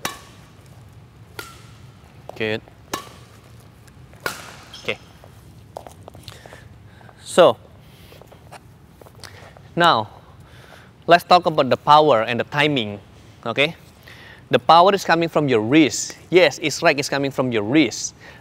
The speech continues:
but it's not, it's not this wrist. It's not the motorcycle wrist. It's not the motorcycle movement. It's more about when you opening a faucet. Okay, when you open a faucet, this movement,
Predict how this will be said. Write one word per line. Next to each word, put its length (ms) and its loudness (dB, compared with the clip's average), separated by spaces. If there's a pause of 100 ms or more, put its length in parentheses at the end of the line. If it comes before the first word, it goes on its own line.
but 220 2
it's 180 -6
not, 200 0 (800)
it's 180 -4
not 160 -6 (160)
this 220 -2
wrist. 640 -8 (1500)
It's 140 -2
not 100 0
the 80 0
motorcycle 680 0
wrist. 380 -8 (400)
It's 120 0
not 140 0
the 80 -2
motorcycle 640 0
movement. 440 -6 (560)
It's 180 -4
more 220 2
about 240 0
when 180 -4
you 140 -4
opening 400 -4
a 40 -8
faucet. 420 -2 (1400)
Okay, 300 -4
when 140 -4
you 100 2
open 220 0
a 40 -6
faucet, 440 -4 (560)
this 200 -4
movement, 520 -6